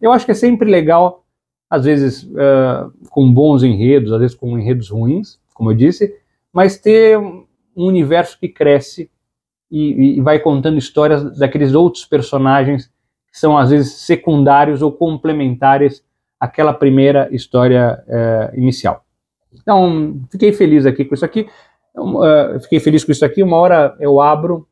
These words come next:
e aí a gente fala um pouco mais sobre esses personagens todos aqui. Até, se vocês quiserem, conto um pouco sobre a história deles e, e, e por aí vai. E recebi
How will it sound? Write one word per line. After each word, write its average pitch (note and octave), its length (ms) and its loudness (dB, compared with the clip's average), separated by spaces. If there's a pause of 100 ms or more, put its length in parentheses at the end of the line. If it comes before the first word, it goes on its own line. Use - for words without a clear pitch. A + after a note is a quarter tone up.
(120)
e C#3 120 -2
aí C3+ 120 2
a D3 40 0
gente D3+ 160 -8
fala D3 160 0
um C3 120 -2
pouco D3+ 280 -2
mais C3+ 420 0
sobre C#3 600 0 (260)
esses C#3 280 -10
personagens D3 920 -2
todos B2 220 -2
aqui. A#2+ 180 -2
Até, D#3 300 0
se - 80 -8
vocês C#3 260 -2
quiserem, C#3 240 0
conto D3 240 -2
um C3 80 -4
pouco D3 220 -4
sobre C3+ 180 -2
a A#2+ 40 0
história A#2+ 340 0
deles C3 320 0
e, B2+ 80 0
e, A#2+ 400 -8 (420)
e C3 40 -2
por C3 180 2
aí B2+ 80 4
vai. F#2 240 -6 (560)
E C#4 100 4
recebi G#3+ 680 2